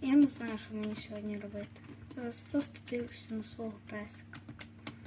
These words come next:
Ну, пішли погуляємо. Ну, десь так. Ціп-ціп-ціп.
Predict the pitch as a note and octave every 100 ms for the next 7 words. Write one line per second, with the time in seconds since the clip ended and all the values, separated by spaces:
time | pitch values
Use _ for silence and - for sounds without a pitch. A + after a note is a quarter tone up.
0 | - - - - - - - - - -
1 | - - - - - - - - - -
2 | - - - - - D4 D#4 - - B3+
3 | C4 - A3 A3 G#3 G3+ G3+ G#3 G#3+ -
4 | - - - - - - - - - -
5 | - - - - - - - - - -
6 | - - - - - - - - - -
7 | - - - - - - - - A3+ A#3
8 | B3+ C4+ - - - - - - - -
9 | - - - - - - - - - -
10 | - - - - - - - - - B3+
11 | - - C4 - -